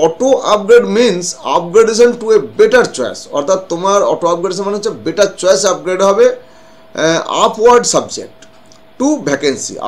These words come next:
Upward subject মানে বুঝতে পেরেছো, ধরো আমার কুড়ি নম্বর choice এলে এবারে আমি seat পেয়েছি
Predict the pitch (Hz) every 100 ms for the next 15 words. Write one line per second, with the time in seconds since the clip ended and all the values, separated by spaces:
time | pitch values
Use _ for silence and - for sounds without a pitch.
0 | 175 202 214 202 208 202 196 185 - 233
1 | 220 208 226 - - - - 131 190 226
2 | 220 220 202 220 220 214 214 208 208 214
3 | 196 196 - 139 196 196 196 185 - -
4 | 202 - 196 175